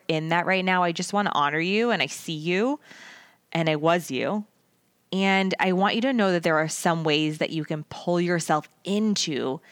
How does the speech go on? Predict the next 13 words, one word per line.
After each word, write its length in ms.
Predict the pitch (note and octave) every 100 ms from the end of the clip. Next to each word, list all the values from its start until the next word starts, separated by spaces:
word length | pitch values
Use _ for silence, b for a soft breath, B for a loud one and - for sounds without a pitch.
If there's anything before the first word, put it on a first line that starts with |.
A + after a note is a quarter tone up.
| B B
this 320 | D3+ E3+ -
winning 600 | D#3+ D3+ F3 G3 D#3+ C#3+ -
mom 440 | D3+ D3 C#3+ C#3+ -
energy. 640 | D3 D3 C#3+ C3+ A#2 E3 _ _ _
And 160 | D3+ D#3
I'm 60 | D#3+
gonna 160 | E3+
share 240 | - D#3 D3+
those 200 | D3+ D3+
with 200 | D3 D3
you 120 | D3
right 320 | C#3+ C#3 -
now. 320 | B2 G2+ -